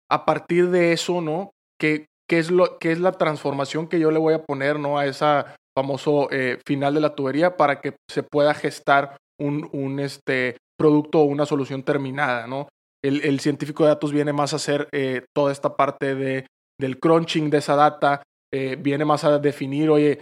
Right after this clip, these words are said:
si utilizo tal o cual algoritmo, si utilizo tal o cual, eh, técnica estadística, ¿no? Para,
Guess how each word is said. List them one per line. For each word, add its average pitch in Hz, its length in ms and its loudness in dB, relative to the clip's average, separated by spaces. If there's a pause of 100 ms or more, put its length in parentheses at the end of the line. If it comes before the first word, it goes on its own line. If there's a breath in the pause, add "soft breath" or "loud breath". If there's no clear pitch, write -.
(200)
si 135 420 -4 (240)
utilizo 151 760 0 (200)
tal 160 260 2
o 147 120 0
cual 156 200 4
algoritmo, 151 500 0
si 147 80 -4
utilizo 143 360 -6
tal 151 200 2
o 147 100 -2
cual, 143 380 2
eh, 131 340 -4
técnica 143 340 -4
estadística, 147 640 -4
¿no? 143 240 -4
Para, 131 280 -2